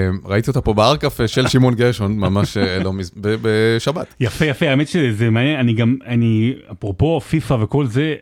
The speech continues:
Speaker 2: בספר, אה, הגדול דשא, עשינו עם אסף כהן את, אה, חמשת האירועים הכי משמעותיים של הדור האחרון,
Speaker 1: מהמם.
Speaker 2: והיציאה של פיפה Road to the World Cup תשעים ושמונה, שבעצם יצא בתשעים ושבע,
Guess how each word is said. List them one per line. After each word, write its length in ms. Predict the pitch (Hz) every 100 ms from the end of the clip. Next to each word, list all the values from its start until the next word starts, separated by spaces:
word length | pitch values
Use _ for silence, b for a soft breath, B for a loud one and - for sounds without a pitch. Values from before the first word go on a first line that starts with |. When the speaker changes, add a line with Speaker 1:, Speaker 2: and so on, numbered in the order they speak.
| -
Speaker 2:
בספר, 800 | 104 98 92 - 151 143 135 113
אה, 120 | 101
הגדול 280 | 95 107 127
דשא, 300 | 165 - 131
עשינו 600 | - 135 139 123 110 104
עם 80 | 98
אסף 220 | - -
כהן 220 | - 147
את, 180 | 127 - 110
אה, 60 |
חמשת 340 | - 131 151 175
האירועים 320 | 135 135 143
הכי 160 | -
משמעותיים 560 | 151 - 113 107 120 151
של 140 | 117
הדור 220 | 107 104 101
האחרון, 400 | - 95 104 110
Speaker 1:
מהמם. 260 | 110 120 160 B -
Speaker 2:
והיציאה 520 | 104 107 - 123 156
של 260 | - 127 110
פיפה 460 | - 180 - 131
Road 380 | 110 127 160 147
to 40 |
the 60 | 117
World 300 | 120 139 -
Cup 220 | 147 139
תשעים 300 | - - 147
ושמונה, 680 | 113 - - - 113 190 151 107 b b b
שבעצם 340 | - 110 107 113
יצא 140 | 127
בתשעים 320 | 120 107 131
ושבע, 400 | 110 165 180 156